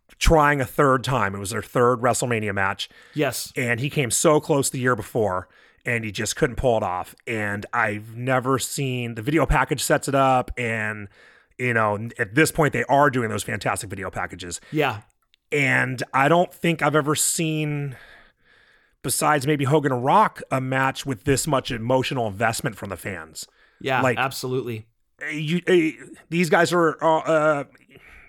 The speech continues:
Speaker 1: maybe not Triple H, but Shawn and Undertaker on everybody's Mount Rushmore, you
Speaker 2: Yes.
Speaker 1: know? Um, a lot of people would say Taker's their favorite of all time. A lot of people would say Shawn, you know. Um, but, yeah, Taker wants revenge. Or, I mean,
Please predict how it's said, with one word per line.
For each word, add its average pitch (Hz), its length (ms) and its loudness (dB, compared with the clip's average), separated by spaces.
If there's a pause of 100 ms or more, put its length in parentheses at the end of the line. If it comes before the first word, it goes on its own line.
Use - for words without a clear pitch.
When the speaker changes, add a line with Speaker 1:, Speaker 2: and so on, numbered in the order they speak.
(140)
Speaker 1:
maybe 185 400 4
not 147 160 4
Triple 139 280 2
H, 117 160 0
but - 80 -16
Shawn 165 300 2
and 147 100 0
Undertaker 127 360 2
on 113 80 2
everybody's 117 520 2
Mount 104 160 -4
Rushmore, 87 400 -10 (380)
you - 120 -6
Speaker 2:
Yes. 110 80 -2
Speaker 1:
know? 90 140 -2 (720)
Um, 117 300 0
a 120 60 -4
lot 131 300 4
of 123 60 -2
people 127 220 -2
would 110 120 0
say 110 260 -2
Taker's 107 340 -4
their 107 80 -6
favorite 101 320 -2
of 92 60 -8
all 92 100 -6
time. 92 360 -6
A 90 60 -12
lot 98 180 -4
of 104 60 -8
people 107 160 -12
would 92 80 -10
say 110 140 -6
Shawn, 90 640 -2 (240)
you 110 140 -10
know. 87 260 -14 (560)
Um, 95 480 -4 (580)
but, 117 420 0 (300)
yeah, 127 200 2
Taker 156 340 0
wants 151 220 2
revenge. 143 600 0 (800)
Or, 139 100 4
I 123 40 2
mean, 117 160 -2